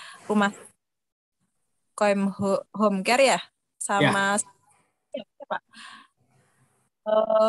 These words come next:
Speaker 1: kalau misalnya itu, it-, eh, pemilihan tempat kerja itu boleh kita milih nggak? Soalnya kalau misalnya saya nggak mau di home care gitu misalnya, gitu, saya pengennya di R S atau di klinik aja gitu. Apakah bisa, Pak, kalau mi-,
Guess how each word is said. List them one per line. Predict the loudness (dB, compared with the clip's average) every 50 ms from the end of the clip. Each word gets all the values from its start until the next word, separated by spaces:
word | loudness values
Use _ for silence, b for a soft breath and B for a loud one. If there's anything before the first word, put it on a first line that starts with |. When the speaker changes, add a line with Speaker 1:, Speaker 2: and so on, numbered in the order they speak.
| 0 2
Speaker 1:
kalau | 2 2 2 2
misalnya | 0 0 0 0 0 2 2 2 2 0 -2 -4 -4 -4 -2 -2 -2 -2 -4 -6 -8 _ _ _ _ _ _ _ _ -12
itu, | -12 -6 -4 -2 -2
it-, | -2 -4 -8 _ _ -6
eh, | -2 0 0 0 0 0 0 -2 -4 -6
pemilihan | -6 -4 -2 -2 0 0 0 0 0 -2
tempat | -2 0 0 -2 -2 -2
kerja | -4 -2 -2 -2 -2
itu | -2 -4 -6 -2
boleh | 0 0 0 0 -2
kita | -4 -4 -2 -2 0
milih | 0 -2 -2 -2 -4 -4 -2 0
nggak? | -2 -2 -2 -4 -4
Soalnya | -2 -2 -2 -2 -2 -6 -6 -2
kalau | -2 0 0 0
misalnya | 0 -2 -2 0 0 0 0 0 0 0 0 0 -2 -2 -4 -4
saya | -4 -2 -2 0 0 0 0 0 0
nggak | 0 0 0 -2 -2 -2
mau | 0 0 0 0 0
di | -2 -2
home | -2 0 -2 -2 -2 -2
care | 0 2 2 2 2 0
gitu | -2 -6 -4
misalnya, | -4 -4 -4 -4 -4 -4 -4 -2 -2 0 0 2 2 0 0 -2
gitu, | -4 -6 -10 -10
saya | -4 -4 -4 -2
pengennya | -2 -2 -2 0 0 2 2 0
di | 2 0
R | 0 0 0 -2
S | -2 -2
atau | -2 -2 -2 -2
di | -2 -6
klinik | -8 -6 -6 -6 -6 -4 -2
aja | -4 -2 0 2 2 2 2
gitu. | 0 -10 -10 -10 -10 _ B B B B B B B B B B
Apakah | -2 0 0 0 2 0 0
bisa, | 2 0 0 0 0
Pak, | 0 0 0 0
kalau | 0 -2 -2
mi-, | -4 -6 -10 _